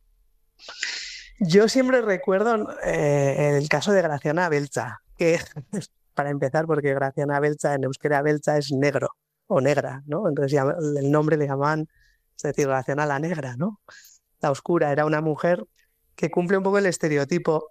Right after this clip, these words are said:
de la bruja, porque es una mujer mayor, es una mujer viuda, es decir, sola, ¿no? Y eso ya al sistema,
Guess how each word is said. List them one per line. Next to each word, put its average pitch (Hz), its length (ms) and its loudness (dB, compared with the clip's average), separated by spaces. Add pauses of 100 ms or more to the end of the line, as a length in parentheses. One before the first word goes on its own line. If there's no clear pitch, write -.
de 185 240 2
la 156 120 2
bruja, 156 420 0 (800)
porque - 180 -4
es - 80 -2
una 147 160 2
mujer 147 260 -2
mayor, 160 520 0 (140)
es 160 120 -8
una 143 280 0
mujer 143 440 -4
viuda, 170 400 2 (280)
es 170 100 -10
decir, 143 280 -2
sola, 170 480 0
¿no? 160 180 -6
Y 160 100 -4
eso 147 180 -4
ya 143 280 2
al 143 120 -2
sistema, 151 520 -2